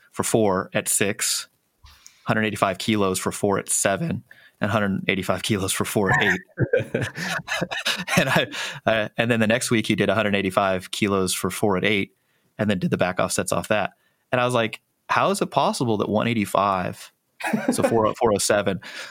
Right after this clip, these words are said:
was both a, a si-, or all, you know, a six, a seven, and an eight, and then two weeks in a row an eight, you know?" And he's like, "Yeah, I just don't get R P E." Eh, but that was the thing. It's like, well, I mean, we should have let, you know, let's, let's talk about this, uh, and try to get a better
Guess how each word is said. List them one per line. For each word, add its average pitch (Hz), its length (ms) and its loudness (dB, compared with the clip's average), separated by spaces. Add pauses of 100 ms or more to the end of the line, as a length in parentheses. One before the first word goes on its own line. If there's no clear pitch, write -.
was 113 200 2
both 110 220 2
a, 95 220 2 (120)
a 104 60 -2
si-, 135 240 2 (100)
or 107 100 4
all, 101 220 2
you 113 60 0
know, 92 100 2
a 92 40 -2
six, 127 240 0
a 117 60 -2
seven, 110 320 2
and 113 160 0
an 104 80 0
eight, 101 280 -2 (120)
and 107 100 2
then 110 120 2
two 139 120 2
weeks 135 160 2
in 120 60 2
a 104 60 2
row 110 180 2
an 90 80 0
eight, 127 240 -2
you 98 100 0
know?" 90 160 -2 (440)
And 135 200 -4
he's 123 220 2
like, 107 320 2 (720)
"Yeah, 151 500 2
I 131 100 2
just 143 200 0
don't 139 160 2
get 117 100 2
R 107 160 2
P - 140 -2
E." - 360 0
Eh, 156 200 2
but 147 160 2
that 151 160 4
was 143 100 2
the 127 80 -4
thing. 143 160 2
It's 107 100 0
like, 104 120 -2
well, 107 280 2 (260)
I 117 60 4
mean, 101 120 2
we 101 80 2
should 98 120 2
have 90 140 -2
let, 98 140 0
you 95 80 0
know, 90 80 -4
let's, - 260 -4
let's 92 140 0
talk - 180 -4
about - 180 -4
this, - 240 -8 (520)
uh, 87 260 2 (160)
and 92 180 0
try - 120 -2
to 90 80 -6
get 95 120 -2
a 87 40 -4
better 87 320 -4